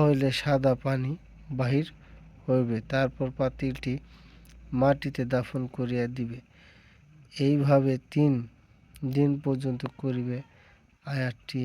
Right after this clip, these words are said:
এই আয়াতে যে নকশা এবং এই নকশাটিও লিখিয়া দিবে।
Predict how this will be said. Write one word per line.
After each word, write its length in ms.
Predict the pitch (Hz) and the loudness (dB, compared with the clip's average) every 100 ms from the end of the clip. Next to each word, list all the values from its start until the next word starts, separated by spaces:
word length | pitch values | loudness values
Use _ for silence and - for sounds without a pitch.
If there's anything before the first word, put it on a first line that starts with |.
| 120 | -4
এই 80 | 120 107 - _ _ _ _ _ _ _ _ _ - 453 - 440 - _ _ 587 - - - - - - - - - - _ _ - - - | -6 -14 -20 _ _ _ _ _ _ _ _ _ -20 -20 -20 -20 -20 _ _ -20 -20 -20 -20 -20 -20 -20 -20 -20 -20 -20 _ _ -20 -20 -18
আয়াতে 280 | 151 143 143 | -14 -12 -12
যে 60 | 135 127 | -10 -10
নকশা 300 | 127 - - - - - - - _ _ - | -12 -16 -20 -20 -20 -20 -20 -20 _ _ -8
এবং 180 | 147 143 143 139 | -4 -2 0 0
এই 60 | 135 131 | 0 -2
নকশাটিও 540 | 131 - 139 143 143 196 _ - 139 | -4 -6 -6 -2 -4 -4 _ -8 -4
লিখিয়া 400 | 139 - 143 180 208 - | -4 -4 -6 -6 -6 -10
দিবে। 260 | 139 123 | -6 -6